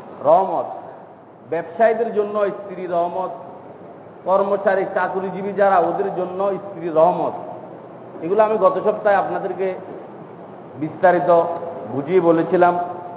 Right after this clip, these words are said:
হুজুর পাক সাল্লাল্লাহু আলাইহি ওয়াসাল্লাম জিন জাতির জন্য রহমত, জিন জাতির জন্য। কিভাবে? হুজুর পাক সাল্লাল্লাহু আলাইহি ওয়াসাল্লাম উম্মতদেরকে নিষেধ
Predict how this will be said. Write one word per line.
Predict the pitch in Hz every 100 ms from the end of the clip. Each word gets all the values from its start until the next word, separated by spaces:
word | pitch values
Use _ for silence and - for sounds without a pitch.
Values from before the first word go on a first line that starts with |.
| - - - - - - - - - - - -
হুজুর | 175 240
পাক | 247 247 247
সাল্লাল্লাহু | 220 196 196 208 208
আলাইহি | 208 190 202 185
ওয়াসাল্লাম | 170 - 190 196 196 147 - - - - - - - -
জিন | 180 247 240
জাতির | 233 226 233 226 196
জন্য | 220 226 247
রহমত, | 240 185 180 175 147 - - - - - - - - -
জিন | 233 247
জাতির | 226 214 175 180
জন্য। | 151 127 101 - - - - - - - - - - - -
কিভাবে? | 202 226 254 226 - - - - - - - - - - - - - - - - -
হুজুর | 170 240 240
পাক | 262 254 233
সাল্লাল্লাহু | 208 214 214 233 226
আলাইহি | 196 196 214 202
ওয়াসাল্লাম | 180 214 196 180 165 - - -
উম্মতদেরকে | 190 190 202 240 233 240
নিষেধ | 202 220